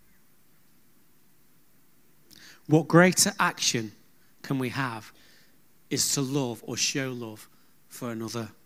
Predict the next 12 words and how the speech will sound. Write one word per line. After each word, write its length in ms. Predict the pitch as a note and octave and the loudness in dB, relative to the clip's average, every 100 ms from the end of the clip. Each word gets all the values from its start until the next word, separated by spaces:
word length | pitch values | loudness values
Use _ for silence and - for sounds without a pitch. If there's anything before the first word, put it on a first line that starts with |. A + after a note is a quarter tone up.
| - | -14
person. 460 | - A#2+ A#2 - - - - - - - - - - - - - - - - - - - - | -8 -2 0 -2 -4 -20 -20 -20 -20 -20 -20 -20 -20 -20 -20 -20 -18 -18 -16 -18 -20 -20 0
So, 360 | - B3 A3+ G3+ - - - - - - | 8 8 8 2 -12 -20 -20 -20 -20 2
"For 120 | G3 | 6
this 220 | B3 - | 6 6
is 120 | B3 | 4
how 180 | A3 G#3 | 4 4
God 280 | F3+ G3 E3+ | 8 6 6
loved 600 | D#3+ D#3+ C#3+ E3 - - - - - - - - - - - | 4 6 6 2 -2 -4 -8 -20 -20 -20 -20 -20 -20 -20 0
the 80 | D#3 | 4
world." 500 | E3 D3 A#2+ - - - - - - - - - | 6 4 0 -8 -12 -20 -20 -20 -20 -20 -20 -14
That's 240 | - B2+ C#3 | -10 -4 -2
me. 420 | D3 E3 E3+ | 2 4 2